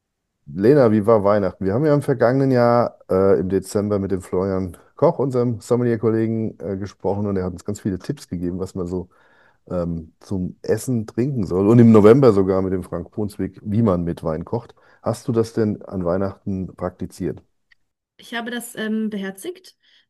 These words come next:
Speaker 2: Ich hatte an Weihnachten hatten wir ein Wildgulasch und hab mir dazu einen, äh, trockenen Spätburgunder gegönnt.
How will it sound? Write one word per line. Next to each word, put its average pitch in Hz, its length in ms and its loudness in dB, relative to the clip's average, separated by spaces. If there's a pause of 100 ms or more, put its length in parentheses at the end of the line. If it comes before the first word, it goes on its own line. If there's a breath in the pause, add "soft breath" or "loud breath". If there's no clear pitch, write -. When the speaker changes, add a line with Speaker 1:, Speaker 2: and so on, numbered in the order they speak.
Speaker 2:
Ich 226 260 -12
hatte 240 840 -10
an 220 540 -6
Weihnachten 285 640 -10
hatten - 160 -14
wir 247 100 -8
ein 208 200 -6
Wildgulasch 320 880 -8
und 247 200 -10
hab 240 140 -14
mir 233 200 -10
dazu 220 420 -12
einen, 196 540 -10
äh, 190 280 -12
trockenen 202 340 -14
Spätburgunder 196 540 -14
gegönnt. 262 540 -14